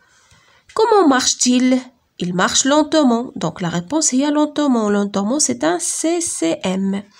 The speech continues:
Il parle en sautant. هذا c'est un gérondif.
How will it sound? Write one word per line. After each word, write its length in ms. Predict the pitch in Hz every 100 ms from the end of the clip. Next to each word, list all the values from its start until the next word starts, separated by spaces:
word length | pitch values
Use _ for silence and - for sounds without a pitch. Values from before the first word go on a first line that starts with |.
| - - - - _ -
Il 220 | 240 240
parle 340 | 247 277 311 339 _ -
en 140 | 190 190
sautant. 580 | - 277 302 226 240 - -
هذا 160 | 175 180
c'est 240 | - 170
un 100 | 165
gérondif. 840 | 180 202 233 294 262 254 - -